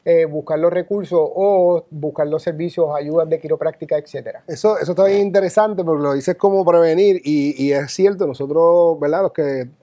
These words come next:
Speaker 2: todos los que tenemos negocio, ¿verdad? Una de las cosas que más nos molesta es la ausencia y las ausencias, ¿verdad? Se deben, la mayoría de las veces son ausencias por enfermedad o por alguna dolencia, como bien mencionas, en alguna parte del cuerpo y hay que ir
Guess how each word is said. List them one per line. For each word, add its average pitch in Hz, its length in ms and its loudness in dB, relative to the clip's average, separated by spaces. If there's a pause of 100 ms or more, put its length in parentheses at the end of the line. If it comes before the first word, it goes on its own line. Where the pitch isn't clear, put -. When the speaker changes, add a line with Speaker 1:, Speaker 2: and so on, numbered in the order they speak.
Speaker 2:
todos 147 200 2
los 160 60 -2
que 190 120 -4
tenemos 170 480 0
negocio, 160 500 0
¿verdad? 151 420 0
Una 151 180 -4
de 165 40 0
las 160 120 -2
cosas 180 280 -4
que 147 180 -4
más 143 360 -6
nos 175 560 0
molesta 170 580 0
es 147 80 -2
la 165 140 0
ausencia 151 580 -4
y 123 60 -8
las 123 100 -6
ausencias, 123 500 -6
¿verdad? 170 220 -2
Se 196 120 -4
deben, 160 300 -2 (240)
la 147 120 -4
mayoría 143 320 -2
de 156 80 0
las 165 120 -6
veces 170 240 -2
son 180 140 -2
ausencias 170 380 -4
por 151 180 -2
enfermedad 135 580 -4 (340)
o 147 120 0
por 151 140 4
alguna 151 240 4
dolencia, 175 500 2
como 147 160 0
bien 156 180 0
mencionas, 165 520 0
en 143 80 0
alguna 143 260 0
parte 151 240 0
del 139 160 -2
cuerpo 196 260 -2
y 170 40 0
hay 139 100 -2
que 139 220 -2
ir 147 240 -2